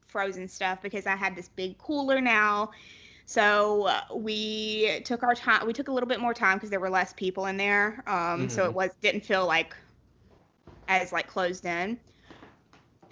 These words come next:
Speaker 1: They unfortunately did not have the black tea either. We were gonna get more watermelon and strawberry drinks. They were out of those. This one was a-,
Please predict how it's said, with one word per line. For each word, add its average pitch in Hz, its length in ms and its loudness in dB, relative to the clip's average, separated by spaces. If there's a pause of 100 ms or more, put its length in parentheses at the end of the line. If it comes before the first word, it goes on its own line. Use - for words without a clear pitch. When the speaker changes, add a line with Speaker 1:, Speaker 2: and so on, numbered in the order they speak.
(160)
Speaker 1:
They 233 200 4
unfortunately 262 520 2
did 254 120 0
not 240 180 0
have 247 100 2
the 247 80 -8
black 233 200 0
tea 262 120 -6
either. 208 400 2
We 208 100 4
were 208 100 0
gonna 220 200 0
get 226 240 0
more 208 300 -2
watermelon 208 680 0
and 202 120 -4
strawberry 196 440 2
drinks. 190 340 0
They 190 120 2
were 185 140 2
out 190 180 4
of 190 80 -2
those. 175 260 0
This 226 200 -6
one 294 120 0
was 262 120 -2
a-, 190 100 -2